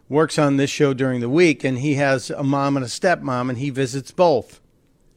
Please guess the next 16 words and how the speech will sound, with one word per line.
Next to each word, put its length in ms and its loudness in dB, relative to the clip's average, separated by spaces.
Will 320 6
Donald 440 4
Trump 460 2
have 380 2
to 520 2
send 440 0
a 60 2
Mother's 440 2
Day 640 2
notice 640 2
to 480 0
all 240 8
three 300 0
of 160 2
the 80 2
moms? 600 2